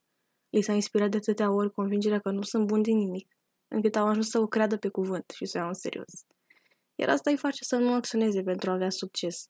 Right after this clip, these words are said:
și să procrastineze. Se pot gândi, „Ce rost are să fac un efort dacă oricum nu-mi iese nimic?” La polul opus avem oamenii cărora le e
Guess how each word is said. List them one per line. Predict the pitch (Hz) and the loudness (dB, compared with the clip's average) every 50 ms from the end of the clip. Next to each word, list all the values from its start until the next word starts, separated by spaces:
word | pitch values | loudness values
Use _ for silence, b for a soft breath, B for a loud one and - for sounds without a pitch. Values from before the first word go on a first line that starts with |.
| _ _ | _ _
și | _ - - | _ -8 -2
să | 208 208 | -2 -2
procrastineze. | 202 - - 196 - - 190 185 - - - 190 170 165 170 - - - 220 - _ _ _ _ | -2 -2 -4 -6 -4 -4 -4 -4 -4 -6 -8 -6 -6 -6 -8 -10 -12 -16 -18 -20 _ _ _ _
Se | - - - 208 | -14 -6 -6 -4
pot | - - 208 214 | -4 -4 -2 0
gândi, | 220 214 208 214 214 208 208 - _ _ _ | 2 2 4 4 2 0 0 -4 _ _ _
„Ce | _ - - 233 | _ -2 0 2
rost | 233 262 247 - - | 2 2 2 0 -2
are | 233 240 240 | 0 0 0
să | 233 - 220 | -2 -2 -2
fac | 214 220 226 233 | -2 -2 -2 0
un | 226 | 0
efort | 220 214 208 - 233 220 | 0 0 -2 -4 -6 -2
dacă | 214 220 220 - | -2 -2 -2 -2
oricum | - 220 220 214 - 220 196 | -4 -4 -4 -2 0 0 0
nu-mi | 185 180 180 | 0 -2 -4
iese | 180 190 - - | -4 -6 -6 -6
nimic?” | 175 175 170 170 - - _ _ _ _ _ _ _ _ _ _ _ - _ _ _ _ _ _ _ _ _ _ | -6 -6 -6 -8 -8 -10 _ _ _ _ _ _ _ _ _ _ _ -20 _ _ _ _ _ _ _ _ _ _
La | - 214 208 | -6 -6 0
polul | - 233 247 277 285 294 | 4 6 8 8 8 6
opus | 294 277 - 269 269 - | 4 4 2 0 2 2
avem | 269 240 254 254 233 | 4 4 4 4 4
oamenii | 220 208 202 202 202 196 202 220 233 | 4 4 2 2 2 2 0 0 0
cărora | - - 226 208 214 208 202 196 | 0 0 0 0 2 0 0 0
le | 202 | 0
e | 190 180 185 | 0 -2 -2